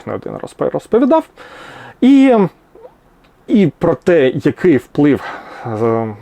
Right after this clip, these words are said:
створили козаки саме на історію Молдови, в меншій ступені Трансильванії та, е, Валахії, ми вже поговоримо у наступному випуску. А поки що, дякую за увагу.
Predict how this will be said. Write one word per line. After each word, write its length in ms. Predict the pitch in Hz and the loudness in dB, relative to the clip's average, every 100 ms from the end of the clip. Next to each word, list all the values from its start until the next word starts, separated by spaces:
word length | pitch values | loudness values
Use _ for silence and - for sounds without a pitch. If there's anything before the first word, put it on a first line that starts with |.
| - | -20
створили 720 | - - 139 160 156 143 120 | -20 -8 0 2 4 4 2
козаки 560 | 101 - 120 123 - 117 | 0 -2 -2 -2 0 -2
саме 280 | - 117 107 | -2 -6 -6
на 100 | 107 | -8
історію 540 | 104 123 107 104 110 127 | -6 -2 -2 -2 -6 -8
Молдови, 540 | 120 135 131 143 110 - | -2 0 2 2 0 -2
в 160 | 113 | -6
меншій 320 | 135 117 - 110 - - 127 | -4 -4 -6 -12 -12 -10 -10
ступені 420 | 117 127 113 110 107 | -8 -6 -6 -6 -6
Трансильванії 720 | 117 113 123 110 107 98 101 - | -6 -4 -4 -2 -2 -4 -12 -8
та, 200 | 95 113 - - - - - | -6 -6 -10 -18 -18 -16 -8
е, 60 | |
Валахії, 760 | 120 117 127 294 311 - 247 196 170 - | -4 -2 0 0 0 -2 -2 -2 -6 -6
ми 140 | 147 | -4
вже 140 | 226 - | -2 -4
поговоримо 480 | 98 101 151 143 104 | -6 -2 -2 -2 -4
у 180 | 147 | -8
наступному 520 | 180 107 - - 101 - | -8 -10 -10 -10 -12 -18
випуску. 280 | - - - _ - - - - | -20 -20 -20 _ -20 -20 -20 -6
А 80 | 208 | -2
поки 260 | 202 151 | -2 -4
що, 140 | 98 - 165 - | -6 -12 -14 -6
дякую 300 | 185 190 120 | -2 0 0
за 100 | 104 | 0
увагу. 400 | 92 90 - | -2 -6 -8